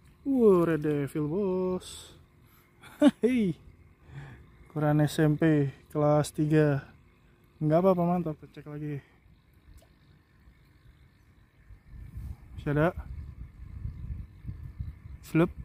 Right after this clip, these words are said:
Hmm, masih. Oke, strike lagi. Uh, banyak, bos, ngumpul semua di situ ternyata. <laughs> Ya,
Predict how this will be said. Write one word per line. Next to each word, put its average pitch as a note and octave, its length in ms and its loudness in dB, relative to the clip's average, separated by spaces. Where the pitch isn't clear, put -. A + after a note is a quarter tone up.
Hmm, F#3+ 160 10
masih. E3+ 320 4
Oke, G#3 400 2
strike F#3 320 0
lagi. F#3 160 4
Uh, G3+ 960 6
banyak, D3 400 4
bos, F3+ 240 4
ngumpul E3 400 6
semua G#3+ 400 8
di G3 80 6
situ G3 240 6
ternyata. E3 320 4
<laughs> - 80 4
Ya, F3+ 240 4